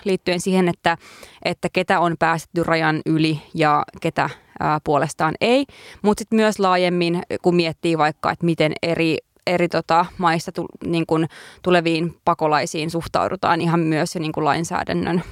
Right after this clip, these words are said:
ää, puolesta, mm, sen lisäksi myöskin on ollut uutisissa se, siitä, että miten vaikka,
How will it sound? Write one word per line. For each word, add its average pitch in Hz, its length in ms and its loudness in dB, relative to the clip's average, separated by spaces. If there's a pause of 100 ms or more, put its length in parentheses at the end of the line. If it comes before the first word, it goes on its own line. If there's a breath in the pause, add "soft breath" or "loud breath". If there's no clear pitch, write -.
(140 loud breath)
ää, 165 160 2
puolesta, 165 500 0 (640 loud breath)
mm, 185 440 4
sen 208 200 0
lisäksi 208 340 0
myöskin 185 340 0
on 175 60 2
ollut 175 140 0
uutisissa 170 420 -4
se, 180 220 0
siitä, 180 340 0
että - 200 -4
miten 165 300 0
vaikka, 233 440 0